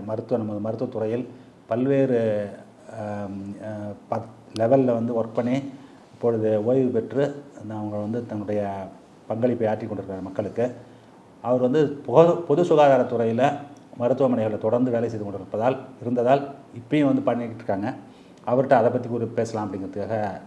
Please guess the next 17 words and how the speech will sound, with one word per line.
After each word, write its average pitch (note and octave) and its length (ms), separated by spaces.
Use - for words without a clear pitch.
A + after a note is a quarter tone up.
அவர் G#2 140
நம்ம G#2 200
அரங்கத்துக்கு G#2+ 560
அழைத்து G#2 220
வந்திருக்கிறேன். G2+ 420
வணக்கம் G#2 280
டாக்டர். - 180
வணக்கம். A2 280
அடுத்தது D#3+ 380
பேச, C#3+ 280
நம்மளோட B2+ 260
பேச B2+ 280
இருப்பது A2 360
அப்படிங்கிறது G2 280
வந்து G2 260
டாக்டர் G2+ 480
அமலோற்பநாதன். A#2 640